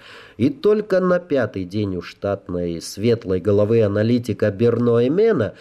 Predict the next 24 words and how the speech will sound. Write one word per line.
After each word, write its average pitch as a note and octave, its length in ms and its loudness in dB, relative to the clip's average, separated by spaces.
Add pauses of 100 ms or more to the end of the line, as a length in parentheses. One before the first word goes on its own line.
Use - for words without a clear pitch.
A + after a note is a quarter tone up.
(280)
появилась F#3 680 2
действительно B2 920 0
ценная A2+ 500 -2
мысль. F2 460 -6 (440)
Поискать G#3+ 560 2
Фармо G#2+ 580 0 (220)
в G#2+ 100 -6
вип-секторах B2+ 1080 0
курортов A2 560 0
полярной G2 560 -2
зоны. E2 380 -6 (600)
Дорогих, F#2+ 920 -2
потому G2+ 340 -2
что G2 420 2
выросший A2+ 600 -2
в F2+ 80 -6
богатстве A#2 680 -2
и - 20 -10
достатке G#2 640 -4
сын A#2+ 320 -2
одного A2 400 0
из G2+ 120 -2
князей A#2 460 0
Кархилли A#2+ 800 0